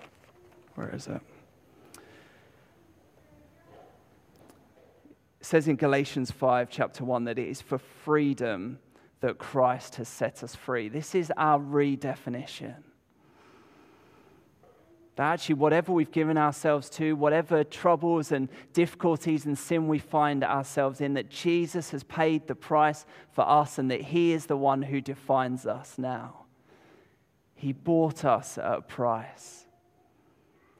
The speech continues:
John chapter one says, "Yet to all who did receive him, to those who believed in his name, he gave the right to become children of God." That's who we are.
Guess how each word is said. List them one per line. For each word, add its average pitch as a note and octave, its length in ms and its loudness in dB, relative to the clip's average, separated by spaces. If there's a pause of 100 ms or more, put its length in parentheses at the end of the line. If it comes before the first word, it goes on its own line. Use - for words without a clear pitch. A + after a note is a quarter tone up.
(140)
John D3+ 260 4
chapter C#3+ 340 0
one C#3 300 4
says, C3+ 320 -2
"Yet D3 200 2
to E3 120 0
all F3 380 4
who D#3+ 180 2
did D#3+ 240 0
receive C#3 540 -4
him, G#2 260 -6 (300)
to D#3 140 4
those E3 460 4
who E3 140 -2
believed D3 480 -2
in C3 100 -2
his C3 160 -6
name, A#2 380 -4 (200)
he C3+ 140 -4
gave C#3+ 400 0
the C3+ 120 0
right C#3 580 0
to C#3+ 120 -8
become B2 680 -6 (340)
children B2 840 -4 (240)
of - 260 -6
God." A#2+ 440 -2 (1120)
That's D3 300 -8
who D#3 180 2
we C#3+ 160 2
are. C3+ 380 2